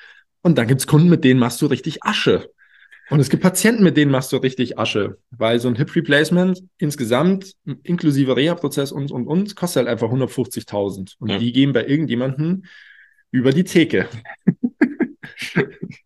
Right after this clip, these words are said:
Speaker 1: Also
Speaker 2: Ja.
Speaker 1: dieses, dieses Wording ist ein Riesenproblem, was wir in unserer Gesellschaft haben. Und ich denke, wir sollten zurück zu Menschen. Ähm, es ist egal, ob wir an einem Kunden, an einem Patienten oder an einem Klienten arbeiten. Am Ende des Tages hat der Mensch Schmerzen.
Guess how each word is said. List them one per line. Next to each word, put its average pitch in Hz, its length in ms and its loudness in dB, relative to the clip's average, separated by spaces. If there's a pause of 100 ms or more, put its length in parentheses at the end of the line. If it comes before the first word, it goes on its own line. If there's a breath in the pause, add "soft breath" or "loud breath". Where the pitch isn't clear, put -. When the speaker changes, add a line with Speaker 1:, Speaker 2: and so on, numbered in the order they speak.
(160)
Speaker 1:
Also 127 220 0
Speaker 2:
Ja. 123 60 -2
Speaker 1:
dieses, 135 420 2 (140)
dieses 147 360 4
Wording 175 640 4
ist 160 400 -4
ein 143 220 0
Riesenproblem, 147 720 2
was 127 180 -4
wir 127 80 -2
in 123 80 -2
unserer 120 300 -4
Gesellschaft 113 540 -6
haben. 123 440 -4
Und 107 240 -6
ich 104 160 -16
denke, 110 380 -4
wir 98 80 -8
sollten 101 280 -10
zurück - 300 -12
zu 98 380 -8
Menschen. 151 560 -2 (880 loud breath)
Ähm, 98 420 -2 (380 loud breath)
es - 120 -14
ist - 300 -14
egal, 98 340 -2
ob 107 160 -6
wir 98 180 -4
an 95 80 -6
einem 95 180 -6
Kunden, 175 380 0
an 98 120 -8
einem 95 80 -8
Patienten 123 520 -8
oder - 240 -10
an 87 120 -8
einem 87 140 -8
Klienten 104 480 -6
arbeiten. 90 520 -8
Am 92 140 -8
Ende 117 200 -4
des 113 120 -6
Tages 113 340 -2
hat 92 140 -12
der 98 80 -6
Mensch 95 260 -8
Schmerzen. - 600 -12